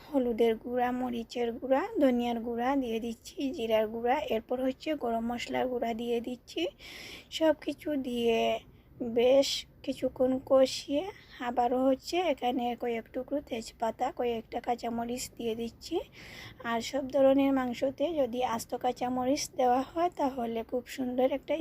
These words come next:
স্মেল আসে, খেতে বেশ ভালো লাগে। আসলে রান্নাবান্নার ব্যাপারে কি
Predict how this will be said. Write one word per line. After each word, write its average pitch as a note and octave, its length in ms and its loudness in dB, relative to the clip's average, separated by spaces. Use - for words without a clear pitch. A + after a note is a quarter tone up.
স্মেল A#3+ 420 -4
আসে, B3 380 -4
খেতে A3+ 400 -6
বেশ A#3+ 260 2
ভালো A#3 340 2
লাগে। A#3+ 420 -2
আসলে D#4+ 520 6
রান্নাবান্নার A#3+ 680 0
ব্যাপারে B3 480 4
কি C#4+ 160 0